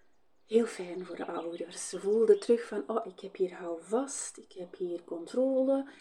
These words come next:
ik kan het hier terug leefbaar maken en houden." Dus dat is wat Hans en ik in de vierde bijeenkomst van de vormingsreeks gaan doen. Dat is een fysieke,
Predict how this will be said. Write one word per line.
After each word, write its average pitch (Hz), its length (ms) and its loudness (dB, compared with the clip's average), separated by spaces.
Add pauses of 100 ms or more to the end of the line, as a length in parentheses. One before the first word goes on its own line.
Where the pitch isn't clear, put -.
ik 196 120 -4
kan 185 180 -2
het 185 140 -2
hier 180 240 -10
terug - 260 -8
leefbaar 180 760 4 (480)
maken 190 720 -2 (280)
en 170 140 -14
houden." 160 640 -12 (1800)
Dus - 120 -2
dat 285 140 2
is - 100 -6
wat 277 140 -8
Hans 233 420 -4
en 220 140 -4
ik 233 120 -8
in 214 100 4
de 190 120 -2
vierde 226 440 4
bijeenkomst 180 640 -6
van 170 120 -10
de 165 80 -14
vormingsreeks 170 880 -8
gaan 165 320 -14
doen. 320 300 6 (540)
Dat 196 100 -8
is 190 40 -8
een 185 80 -4
fysieke, 285 880 0